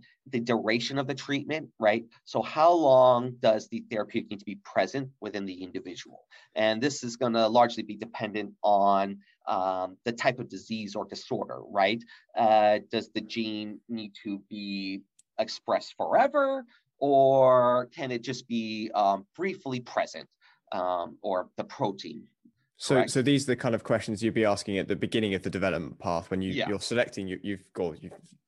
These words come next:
Speaker 2: got your disease of interest that you're looking to develop for. These are the kind of questions that you, you'd be thinking about when you're selecting the, the type of, of molecular therapeutic that you would want to be developing in-, initially.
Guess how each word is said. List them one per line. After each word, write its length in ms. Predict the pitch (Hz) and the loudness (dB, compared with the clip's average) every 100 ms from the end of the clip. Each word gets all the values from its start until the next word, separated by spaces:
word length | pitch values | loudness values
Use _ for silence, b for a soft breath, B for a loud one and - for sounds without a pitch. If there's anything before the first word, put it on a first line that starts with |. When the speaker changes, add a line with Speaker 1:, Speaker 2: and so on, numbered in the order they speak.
| - | -4
Speaker 2:
got 160 | 117 | -2
your 120 | - 95 | 0 -4
disease 480 | 101 98 95 85 - | -4 -4 -4 -4 -8
of 120 | 87 | -6
interest 400 | 95 - 85 - | -6 -4 -6 -6
that 100 | 82 | -8
you're 140 | 82 | -6
looking 220 | 85 - 87 | -6 -10 -14
to 100 | - | -10
develop 400 | - 85 - - | -4 -4 -4 -6
for. 300 | 78 76 - b b - | -8 -8 -10 b b -4
These 160 | 101 | -4
are 40 | 85 | -4
the 60 | |
kind 160 | - 82 | -6 -6
of 80 | - | -6
questions 380 | 90 - 87 | -8 -8 -10
that 100 | 80 | -8
you, 220 | 87 87 85 | -4 -6 -4
you'd 160 | 90 87 | -8 -6
be 60 | |
thinking 320 | 87 87 - 85 | -6 -8 -6 -4
about 280 | 85 85 | -2 -2
when 140 | - 87 | -4 -4
you're 180 | 85 87 | -6 -6
selecting 480 | - 101 - 92 | 0 -2 0 -6
the, 100 | 85 - - | -6 -10 -8
the 80 | 95 | -8
type 420 | - 120 110 - | 0 2 2 -2
of, 260 | 90 - _ _ - | -4 -4 _ _ -6
of 100 | 90 | 0
molecular 360 | 90 87 95 90 | 2 0 -2 -4
therapeutic 680 | 82 82 - 82 82 - | -2 -2 -4 -6 -6 -8
that 120 | - 85 | -8 -4
you 80 | |
would 140 | 85 - | -4 -2
want 160 | 87 | -2
to 80 | - | -2
be 100 | 85 | -6
developing 500 | - - 82 - 82 | -2 0 0 -2 -6
in-, 80 | 80 | -6
initially. 560 | - 90 90 - - | -6 -6 -6 -10 -12